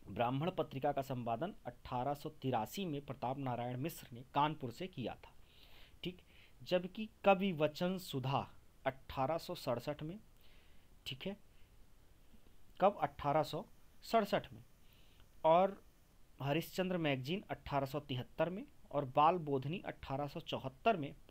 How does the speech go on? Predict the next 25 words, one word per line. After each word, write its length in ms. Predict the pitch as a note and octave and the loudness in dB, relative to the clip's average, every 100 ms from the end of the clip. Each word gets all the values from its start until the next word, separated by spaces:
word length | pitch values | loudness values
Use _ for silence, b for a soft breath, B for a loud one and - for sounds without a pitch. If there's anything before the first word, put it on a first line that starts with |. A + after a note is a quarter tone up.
| - | -2
काशी 360 | C#3+ D3 - A3 | 2 2 2 -4
से 140 | - | -4
प्रकाशित 540 | C#3 - - - F#2 - | -8 -8 -10 -10 -14 -14
होने 140 | F2+ | -12
वाली 160 | F#2 G2 | -12 -12
पत्रिका 440 | - - A2 B2 | -14 -16 -10 -8
थी, 160 | B2 A3 b b b - | -8 -10 b b b 0
और 200 | C#3 - | 0 0
इसके 320 | F#3+ - D4 | -8 -6 -4
संपादक 560 | A3+ B2 G#2 F#2+ F#2+ E3+ - b b b b b b b b | -4 -4 -8 -8 -8 -10 -14 b b b b b b b b
भारतेंदु 460 | A#2 B2+ - C#3 G#3 - - | -2 -2 0 -2 -2 -6 0
हरिश्चंद्र 520 | B2+ A#2+ - F#2 F2+ - | 0 0 -6 -10 -12 -16
थे। 60 | - - - - - - - - - - G#2+ | -20 -20 -20 -20 -20 -20 -20 -20 -14 -12 0
बाल 220 | C3+ D3 D3 | 8 8 8
बोधनी 460 | C3+ C3+ C#3 E3 C4 - | 4 2 0 -4 -4 -6
पत्रिका 380 | C#3+ D3 - - b b b | -4 -4 -4 -10 b b b
स्त्री 360 | F3+ - - B3 | -10 -6 0 0
शिक्षा 440 | A#3 E3 - F#3 F#3 | 0 -6 -2 -2 0
के 200 | C3+ - b b b - - | -2 -8 b b b -10 6
प्राचार्य 500 | D3+ D3+ D#3 C#3 C3 | 6 6 4 4 4
रथ 260 | C3 C3 | 0 -4
निकली, 300 | A#2 A2+ A2 | -8 -6 -6
निकाली 340 | A#2 A2+ G#2+ A2 | -4 -2 0 0
गई 160 | A2 G#2+ | -4 -6
थी, 160 | G2 | -10